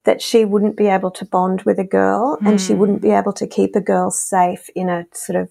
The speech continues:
Speaker 1: world where there's toxic masculinity.
Speaker 2: Hmm.
Speaker 1: So she felt really unable to empower a girl. But you can see how someone in the same position might sort of say,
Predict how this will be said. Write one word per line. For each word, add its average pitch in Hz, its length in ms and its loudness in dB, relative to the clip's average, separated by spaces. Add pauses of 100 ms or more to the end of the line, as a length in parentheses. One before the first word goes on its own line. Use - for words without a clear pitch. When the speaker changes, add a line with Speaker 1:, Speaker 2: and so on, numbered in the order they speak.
Speaker 1:
world 175 380 0
where 185 160 0
there's 185 320 -6
toxic - 560 -6 (120)
masculinity. 180 1040 -4 (280)
Speaker 2:
Hmm. 202 480 -2
Speaker 1:
So 190 60 2
she 220 340 2
felt 185 400 -2
really 214 680 2
unable 190 960 0
to 185 220 -2
empower 180 760 0
a 180 120 -2
girl. 170 640 -2 (420)
But 220 280 2
you 226 160 2
can 220 240 0
see 285 400 2
how 214 160 2
someone 247 360 0
in 233 100 4
the 208 80 -2
same 208 300 -2
position 202 640 -2
might 185 380 -2
sort 190 200 -4
of 185 140 -8
say, 185 460 2